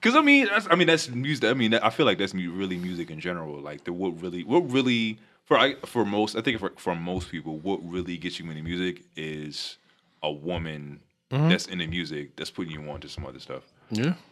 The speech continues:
Speaker 1: If you're not, I guess if you're not the type of person to, you know, go out and discover music on your own,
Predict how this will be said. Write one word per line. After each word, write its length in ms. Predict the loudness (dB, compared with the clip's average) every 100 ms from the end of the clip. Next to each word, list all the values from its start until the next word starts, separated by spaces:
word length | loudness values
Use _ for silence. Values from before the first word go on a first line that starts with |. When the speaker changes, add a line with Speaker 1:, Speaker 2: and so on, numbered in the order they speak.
| _ -2
Speaker 1:
If 140 | 4
you're 80 | 4
not, 120 | 6
I 160 | 6 6
guess 200 | 4 4
if 80 | 2
you're 100 | 2
not 140 | 0
the 60 | -2
type 180 | -2
of 100 | -4
person 300 | -4 -8 -8
to, 420 | -8 -6 -6 -6 -8
you 80 | -10
know, 240 | -8 -8
go 180 | -2 2
out 120 | 2
and 100 | 0
discover 380 | -6 -6 -4 -4 -4
music 320 | -8 -10 -10
on 100 | -10
your 100 | -10
own, 300 | -6 -6 -8